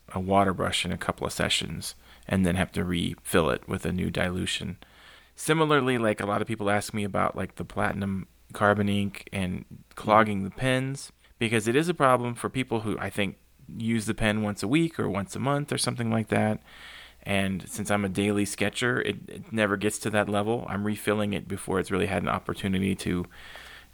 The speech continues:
to gunk up too much. Uh, but pigmented inks, just by virtue of the fact that there are little pigment solids in there as opposed to sort of dye-based inks where there is no granule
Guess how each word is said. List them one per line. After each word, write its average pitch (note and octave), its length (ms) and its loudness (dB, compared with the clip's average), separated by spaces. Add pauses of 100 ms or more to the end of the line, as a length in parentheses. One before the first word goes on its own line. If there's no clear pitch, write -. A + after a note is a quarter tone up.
(140)
to G#2+ 120 2
gunk G2+ 300 4
up G2 320 2
too - 180 0
much. G#2+ 460 0 (220)
Uh, G2+ 120 2
but F#2+ 200 0
pigmented A2 460 2
inks, G#2+ 500 -2
just - 240 -4 (240)
by F#2 120 2
virtue F#2+ 280 0
of F2+ 40 2
the F#2+ 60 -2
fact F2 260 2
that F2 160 -8
there F2 200 4
are F#2 220 0 (480)
little G2+ 160 2
pigment A#2 440 -2
solids G2 600 2
in F#2+ 160 -2
there F2+ 400 -2
as F#2 140 -4
opposed G2 360 -6
to F#2 220 -2
sort F2+ 180 -6
of F2+ 100 -6
dye-based F#2+ 540 2
inks F2+ 320 -4
where F#2+ 180 0
there F#2+ 120 0
is G2+ 220 0
no G2+ 180 2
granule F#2 840 0